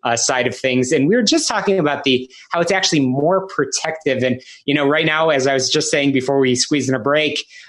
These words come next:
um, people are going out to eat, and you could actually keep the face shield on while you're eating. I just experienced that literally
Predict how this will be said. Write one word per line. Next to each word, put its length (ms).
um, 300
people 180
are 80
going 220
out 140
to 100
eat, 340
and 360
you 140
could 100
actually 300
keep 240
the 80
face 240
shield 280
on 360
while 160
you're 180
eating. 420
I 360
just 440
experienced 600
that 240
literally 640